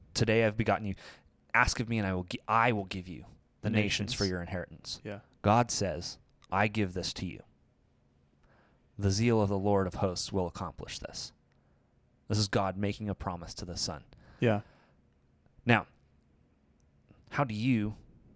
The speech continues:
Speaker 1: respond to this?
Speaker 2: Uh-oh.
Speaker 1: We have the C C P,
Speaker 2: Oh, yeah.
Speaker 1: Iran.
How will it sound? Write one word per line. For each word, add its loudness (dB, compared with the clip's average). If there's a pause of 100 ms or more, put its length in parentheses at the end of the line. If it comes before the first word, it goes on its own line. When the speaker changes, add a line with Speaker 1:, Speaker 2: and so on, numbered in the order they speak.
(120)
Speaker 1:
respond -2 (1000)
to -8
this? -4 (220)
Speaker 2:
Uh-oh. 0 (1900)
Speaker 1:
We 2
have -2 (420)
the -4
C -4
C -8
P, -12 (880)
Speaker 2:
Oh, -10
yeah. 0
Speaker 1:
Iran. -2